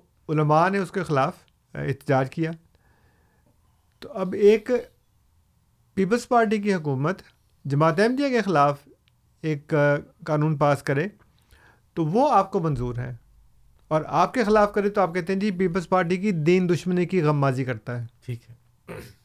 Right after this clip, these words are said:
Speaker 1: یہ علماء کہہ رہے ہیں، اس میں لکھا ہوا ہے، بارہ دسمبر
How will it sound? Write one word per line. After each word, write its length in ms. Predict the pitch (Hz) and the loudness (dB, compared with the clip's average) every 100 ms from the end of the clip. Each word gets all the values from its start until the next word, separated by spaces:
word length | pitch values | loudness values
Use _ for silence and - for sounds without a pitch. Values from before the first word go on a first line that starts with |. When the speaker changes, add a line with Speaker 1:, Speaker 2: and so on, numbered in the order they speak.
| _ _ _ | _ _ _
Speaker 1:
یہ 120 | 156 160 - _ | -4 -4 -10 _
علماء 320 | 156 151 151 | 0 2 2
کہہ 140 | 151 151 | 2 -2
رہے 140 | 135 | -2
ہیں، 100 | 123 | -4
اس 160 | 139 - | -6 -6
میں 80 | 139 | -8
لکھا 240 | 131 135 | -4 -4
ہوا 100 | 127 | -4
ہے، 60 | 131 - _ | -6 -12 _
بارہ 240 | 143 160 175 | 0 2 2
دسمبر 440 | 151 - 139 170 | -2 -4 -4 -4